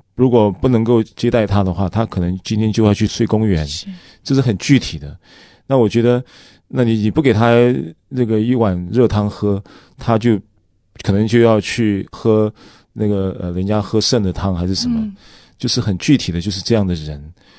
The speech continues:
Speaker 1: 那我觉得他也是我们原来设定的所感动的那个范围的其中一部分。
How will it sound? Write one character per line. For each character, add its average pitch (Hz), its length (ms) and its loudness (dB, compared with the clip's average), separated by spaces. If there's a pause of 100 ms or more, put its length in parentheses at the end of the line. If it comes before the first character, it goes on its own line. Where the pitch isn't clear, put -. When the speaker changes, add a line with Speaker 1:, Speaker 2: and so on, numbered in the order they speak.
(400)
Speaker 1:
那 123 120 -2
我 104 100 0
觉 95 80 -2
得 110 60 2
他 135 180 0
也 101 120 2
是 101 320 -4
我 92 200 -4
们 87 220 -6
原 101 160 -2
来 98 120 -2
设 107 280 2
定 104 180 0
的 82 200 -6 (500)
所 - 200 -2
感 85 240 0
动 104 140 -2
的 92 80 0
那 92 120 -2
个 87 120 -2
范 104 360 -2
围 82 120 -4
的 85 100 -8
其 - 220 -2
中 104 160 2
一 104 80 2
部 95 160 -4
分。 90 260 -2